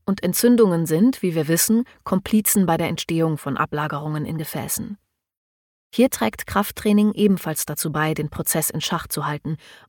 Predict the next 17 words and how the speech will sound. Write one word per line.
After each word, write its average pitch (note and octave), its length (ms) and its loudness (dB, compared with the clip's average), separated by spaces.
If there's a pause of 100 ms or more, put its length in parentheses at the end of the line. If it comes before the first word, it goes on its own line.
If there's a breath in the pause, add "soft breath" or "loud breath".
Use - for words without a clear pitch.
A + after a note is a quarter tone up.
und F#3 220 0
auch F3+ 240 2
dem G#3 300 4
viszeralen F#3+ 600 2
Bauchfett, G#3+ 500 0 (200 loud breath)
das - 180 -4
oft - 280 0
von D#3+ 160 -4
außen F3 320 0
nicht - 180 -6
ersichtlich D#3+ 540 -2
ist F3 260 0 (340 loud breath)
und F3 180 -4
die E3 100 -4
Inflammation E3 800 0
weiter D3 280 -2
anfacht, G3 520 0